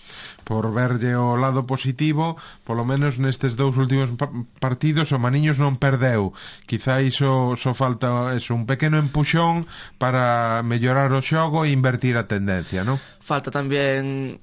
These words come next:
Speaker 2: un pelín de suerte tan necesaria en el fútbol, pero bueno, estamos en buena dinámica, la gente está contenta y yo creo que va a llegar pronto la primera victoria.
Speaker 1: Eh, que pensas que lle falta ao Maniños est-, desta temporada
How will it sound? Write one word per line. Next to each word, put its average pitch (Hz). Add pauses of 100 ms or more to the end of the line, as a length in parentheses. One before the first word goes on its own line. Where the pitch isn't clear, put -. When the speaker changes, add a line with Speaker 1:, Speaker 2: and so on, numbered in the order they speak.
Speaker 2:
un 139
pelín 135
de 127
suerte 143
tan 131
necesaria 131
en 127
el 131
fútbol, 135
pero 127
bueno, 131
estamos 127
en 135
buena 131
dinámica, 131 (320)
la 185
gente 123
está 131
contenta 127
y 123
yo 127
creo 131
que 120
va 120
a -
llegar 117
pronto 117
la 110
primera -
victoria. - (340)
Speaker 1:
Eh, 127
que 139
pensas 135
que 135
lle 127
falta 113
ao 110
Maniños 104
est-, 110
desta 120
temporada 95